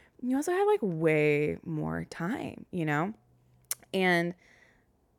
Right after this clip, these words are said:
is it also because we're kind of, like, you know, again,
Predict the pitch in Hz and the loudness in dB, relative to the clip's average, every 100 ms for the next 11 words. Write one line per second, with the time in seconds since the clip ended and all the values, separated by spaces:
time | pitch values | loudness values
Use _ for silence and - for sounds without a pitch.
0 | _ _ _ _ _ _ _ _ _ _ | _ _ _ _ _ _ _ _ _ _
1 | _ 233 208 202 - 170 185 180 175 170 | _ 4 6 4 2 4 4 4 4 2
2 | 160 160 156 160 151 151 156 147 - 160 | 4 4 4 2 2 2 0 -2 -2 -4
3 | 147 143 - 147 143 | -2 0 0 -2 -2